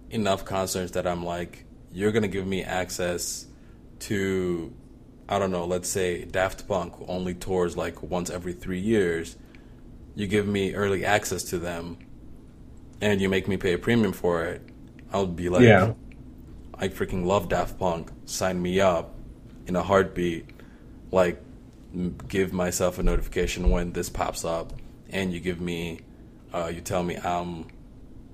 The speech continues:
Speaker 1: I don't know, you, uh, I'm user number twenty in line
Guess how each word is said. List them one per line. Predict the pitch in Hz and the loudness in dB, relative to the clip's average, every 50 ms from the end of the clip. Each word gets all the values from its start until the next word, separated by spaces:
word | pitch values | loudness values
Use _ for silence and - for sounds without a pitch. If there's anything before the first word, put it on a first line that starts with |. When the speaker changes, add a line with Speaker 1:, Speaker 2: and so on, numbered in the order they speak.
| - - | -6 -4
Speaker 1:
I | 92 | -2
don't | 92 90 87 | -2 0 -2
know, | 85 82 82 80 - - - | -2 -4 -4 -6 -6 -8 -8
you, | - 85 92 92 87 73 87 | -6 -4 -4 -4 -4 -2 -2
uh, | 90 87 85 - - | -2 -2 -2 -2 -2
I'm | 92 92 92 90 90 87 85 - - - | -2 -2 -2 -2 -2 -4 -6 -8 -10 -8
user | 87 92 95 92 87 92 87 | -6 -6 -4 -2 0 -2 -2
number | 87 85 85 82 87 87 | 0 -2 -4 -4 -6 -6
twenty | 85 - - - - 95 90 90 87 76 | -6 -8 -10 -4 -2 0 0 0 -2 -2
in | 85 90 90 | -4 -4 -2
line | 87 87 87 90 85 87 82 82 - | 0 0 0 0 0 -2 -6 -10 -12